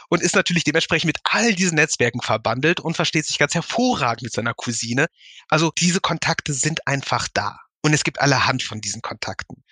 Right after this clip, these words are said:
Und ich sage das ja nicht, weil ich glaube, dass jeder Mensch in Deutschland jetzt aufzählen muss, welcher Rechtsextremist hat mit welchem Klerikalfaschisten oder Neonazi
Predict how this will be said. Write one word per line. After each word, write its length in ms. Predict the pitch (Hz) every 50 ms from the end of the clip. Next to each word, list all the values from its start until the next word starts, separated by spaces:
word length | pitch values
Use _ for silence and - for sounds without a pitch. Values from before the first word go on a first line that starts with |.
| - - - -
Und 180 | - 165 185 -
ich 120 | 160 -
sage 200 | - 165 180 - -
das 120 | 214 202 -
ja 80 | 190 170
nicht, 200 | 180 - - -
weil 200 | 160 165 160 123
ich 120 | - -
glaube, 380 | - 147 139 135 156 170 170 165
dass 260 | 160 156 - - -
jeder 300 | - 151 165 165 170 156
Mensch 320 | 143 139 143 151 170 - -
in 160 | - 143 135
Deutschland 600 | 131 117 127 151 175 - - - 135 139 151 143
jetzt 340 | - 135 135 - - - -
aufzählen 800 | 107 131 165 208 - - - - - - 165 156 160 160 160 156
muss, 460 | 151 156 151 156 151 - - - -
welcher 400 | - 127 151 170 - 180 156 -
Rechtsextremist 720 | 151 160 - - - - - - - 160 151 151 - - 160
hat 100 | 147 -
mit 180 | 131 - -
welchem 560 | 131 127 139 160 160 - - 151 147 147 147
Klerikalfaschisten 1300 | - - - 147 147 - - 131 135 180 - - 160 - - - 170 160 - - - - 151 151 151 156 -
oder 260 | - 120 - 135 143
Neonazi 960 | 143 135 143 156 165 156 151 147 147 156 156 - - - - 151 151 151 151 -